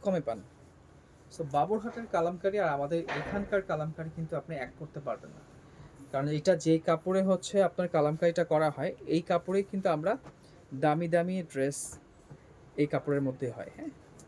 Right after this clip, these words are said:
তারপরে এই কাপড় থেকে আরেকটু বেটার যেটা, ওইটা দিয়ে আবার জমজম হয়। এটা অনেক সুন্দর একটা ডিজাইন। তো কালামকারীর সাথে আপনি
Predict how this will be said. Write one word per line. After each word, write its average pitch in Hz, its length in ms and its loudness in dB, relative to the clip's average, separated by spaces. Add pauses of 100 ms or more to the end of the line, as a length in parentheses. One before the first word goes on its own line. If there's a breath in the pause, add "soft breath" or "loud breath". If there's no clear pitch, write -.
(400)
তারপরে 120 340 0
এই 135 40 2 (100)
কাপড় 143 340 2 (100)
থেকে - 140 -12 (100)
আরেকটু - 340 -8 (120)
বেটার 175 300 2
যেটা, 175 160 -2 (100)
ওইটা 143 200 0
দিয়ে 147 160 4
আবার 170 140 2 (100)
জমজম 120 520 -2
হয়। 104 160 -14 (880 loud breath)
এটা 139 160 -6
অনেক 139 200 -4
সুন্দর 139 280 -2
একটা - 200 -6
ডিজাইন। - 240 -18 (1300)
তো 156 60 -10 (100)
কালামকারীর 160 540 2
সাথে 180 180 -2 (100)
আপনি 190 180 -6